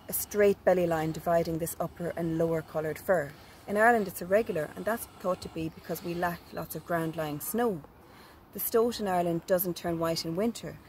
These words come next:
like that across Europe because, again, of our lack of snow. A way to tell a stoat from something that might be similar is this, the black tail tip,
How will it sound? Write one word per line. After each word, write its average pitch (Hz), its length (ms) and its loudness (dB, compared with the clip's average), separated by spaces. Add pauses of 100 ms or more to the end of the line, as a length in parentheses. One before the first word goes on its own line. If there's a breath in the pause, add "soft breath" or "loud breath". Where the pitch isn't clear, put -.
(160 loud breath)
like 175 140 -8
that 165 200 -2
across - 340 -4
Europe 190 260 2 (180)
because, 180 340 2
again, 165 360 0
of 160 160 -8
our 160 100 -2
lack 156 240 -8
of - 100 -12
snow. 170 300 -2 (1000 loud breath)
A 220 40 2
way 247 180 2
to - 120 -10
tell 214 300 6
a 202 40 -2
stoat 196 420 0
from 196 240 -6
something 190 280 0
that 180 120 0
might 180 160 0
be 190 60 -8
similar 185 440 0
is 185 220 -4
this, 165 360 -4
the 180 60 -8
black 185 460 -2
tail 165 300 -6
tip, - 240 -16